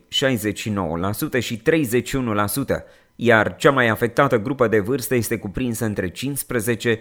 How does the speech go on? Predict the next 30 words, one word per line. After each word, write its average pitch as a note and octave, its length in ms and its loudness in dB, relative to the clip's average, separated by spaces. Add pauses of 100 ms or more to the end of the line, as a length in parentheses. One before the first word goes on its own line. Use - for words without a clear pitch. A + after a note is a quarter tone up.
(120)
și - 220 -8
nouăsprezece F2 920 -6
ani. C#2+ 160 -20 (640)
Procentul D#3 560 2
problemelor C3+ 680 2
de A#2+ 100 4
sănătate B2 540 4
mentală B2+ 460 4
pentru A#2 280 0
băieți G#2+ 320 2
și A2+ 120 -4
fete B2+ 300 0
în C#3 80 0
Europa G#2+ 460 2
cu A#2+ 120 -4
vârste G#2+ 340 -2
cuprinse G#2 460 -4
între F#2 260 -4
zece A2+ 420 0
ani F#2+ 260 0
și - 180 -8
nouăsprezece G2+ 880 -2
ani A#2+ 180 2 (280)
este B2 320 0
de A2 140 2
șaisprezece A#2+ 760 -2
virgulă G#2+ 340 0
trei A2 240 -2
la A#2+ 140 0
sută, A2+ 380 0